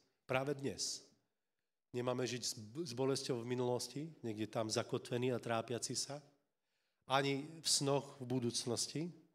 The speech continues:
Majú nás povzbudzovať sny a vízie, ale my potrebujeme žiť najlepšie svoju prítomnosť,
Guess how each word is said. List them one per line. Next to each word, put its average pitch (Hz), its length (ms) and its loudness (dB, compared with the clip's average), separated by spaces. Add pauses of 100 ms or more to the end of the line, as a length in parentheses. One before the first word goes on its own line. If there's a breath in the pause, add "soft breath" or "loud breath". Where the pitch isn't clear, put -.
(600)
Majú 127 160 4
nás 123 240 2
povzbudzovať 135 640 4
sny 143 240 0
a 135 80 4
vízie, 127 400 2 (320 loud breath)
ale 135 160 -2
my 151 160 2
potrebujeme 165 480 0
žiť 165 240 4
najlepšie 175 400 6
svoju 180 320 6
prítomnosť, 185 640 4